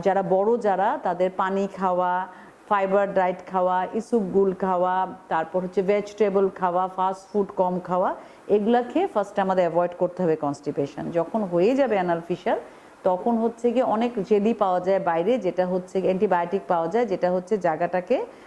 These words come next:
উম, বাথরুমটাকে পাস করতে হচ্ছে হেল্প করে। একদিক দিয়ে আমরা খাবো হচ্ছে গিয়ে ফাইবার ডায়েট, আর লোকালি বাথরুমের রাস্তায় ইউজ করতে হবে মলম, যেগুলো হচ্ছে গিয়ে জেসুকেন জেলি, অ্যানোস্ট্যাট, এইসব নামে পাওয়া যায় বাইরে।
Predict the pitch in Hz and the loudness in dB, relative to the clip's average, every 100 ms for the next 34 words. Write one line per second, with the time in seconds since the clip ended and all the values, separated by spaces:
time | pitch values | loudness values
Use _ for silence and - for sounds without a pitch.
0 | - 175 175 185 - - 233 226 226 254 | -8 0 2 2 2 0 0 0 0 0
1 | 202 190 - - 208 - 208 196 196 - | 0 -2 -4 -4 -4 0 0 0 -2 -2
2 | 180 196 190 - 131 113 - - - - | 2 2 0 -2 0 -2 -6 -18 -20 -20
3 | - - 202 220 208 247 240 240 247 220 | -6 -2 0 0 2 2 2 2 0 -2
4 | 202 226 233 233 - 233 226 240 233 226 | 0 2 0 -2 -2 0 2 2 2 -2
5 | - 214 202 202 240 214 254 427 - - | -4 -2 2 2 0 0 0 0 -2 -8
6 | - - 175 185 214 233 277 269 302 262 | -20 -4 0 4 2 2 2 2 2 2
7 | 202 - 226 220 196 196 - 240 202 - | 0 -2 0 2 0 -2 -2 0 0 -2
8 | - 196 208 202 196 180 202 311 233 196 | -4 -2 0 0 2 2 2 2 2 2
9 | 185 190 196 196 214 208 196 185 185 196 | 2 2 0 -2 -2 0 0 0 -2 -2
10 | 202 202 185 180 190 180 180 196 190 - | 0 2 2 4 4 2 2 -2 -4 0
11 | 180 180 180 202 220 190 185 180 175 175 | 2 0 -2 -4 -2 -2 0 2 2 0
12 | 160 160 175 180 165 160 | 0 0 0 0 0 -2